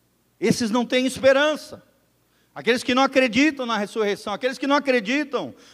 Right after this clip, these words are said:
no sobrenatural, na vida espiritual, na vida eterna, na ressurreição dentre os mortos.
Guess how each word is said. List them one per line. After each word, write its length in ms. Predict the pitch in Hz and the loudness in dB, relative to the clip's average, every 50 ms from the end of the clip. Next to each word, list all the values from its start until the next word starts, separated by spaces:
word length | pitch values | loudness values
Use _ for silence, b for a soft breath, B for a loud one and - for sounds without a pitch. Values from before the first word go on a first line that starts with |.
| b b | b b
no 80 | 202 | -8
sobrenatural, 920 | 196 - - 254 254 254 240 247 247 247 247 247 233 220 233 254 277 269 | -6 0 0 2 2 2 2 2 0 0 0 2 4 4 6 6 6 4
na 120 | 247 220 214 | 2 0 -2
vida 260 | 180 208 262 294 269 | 0 0 0 0 -2
espiritual, 640 | 262 - - - 254 262 262 - 240 247 262 277 | -4 -4 -8 -8 -8 -8 -6 0 2 4 4 4
na 100 | 269 254 | 4 2
vida 240 | 226 196 277 269 277 | 2 0 0 2 2
eterna, 460 | 254 - - 254 269 285 294 277 262 | 0 2 0 -2 0 0 -2 -4 -4
na 100 | 247 254 | -4 0
ressurreição 640 | 269 269 269 262 - 285 269 269 247 262 - 269 302 | 0 0 0 0 0 2 2 2 0 0 -2 0 0
dentre 260 | 294 294 277 208 262 | 0 -2 -4 -4 -6
os 80 | 247 190 | -6 -4
mortos. 640 | 202 240 262 285 285 277 277 - - - _ _ | 0 2 4 4 4 2 0 -8 -20 -20 _ _